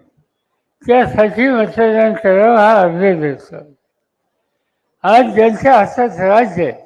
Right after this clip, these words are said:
ते पैशाचा गैरवापर, दुसऱ्या निवडणुकीत काही नाही, पैसे, पैसे, पैसे,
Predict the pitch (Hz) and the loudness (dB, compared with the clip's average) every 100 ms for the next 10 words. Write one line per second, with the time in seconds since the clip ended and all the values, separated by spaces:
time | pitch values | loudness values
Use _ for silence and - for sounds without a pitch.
0 | _ _ _ _ _ _ _ _ _ _ | _ _ _ _ _ _ _ _ _ _
1 | 220 185 - 190 180 202 240 190 233 220 | -2 -2 0 0 0 0 0 0 0 2
2 | 208 202 175 127 117 147 185 190 _ _ | 2 2 0 -2 -6 -10 -10 -16 _ _
3 | _ _ _ _ _ _ _ _ _ _ | _ _ _ _ _ _ _ _ _ _
4 | _ 202 220 - 277 254 247 262 254 262 | _ -8 -6 -2 -2 2 2 2 0 -6
5 | 277 254 - 269 269 185 147 - _ _ | -6 -8 -2 0 0 -4 -8 -14 _ _
6 | _ _ _ _ _ - 226 240 - 240 | _ _ _ _ _ -4 0 0 0 0
7 | 240 165 202 208 202 220 180 151 180 151 | 0 -2 -2 -4 -4 -6 -6 -6 -8 -8
8 | 165 151 | -8 -6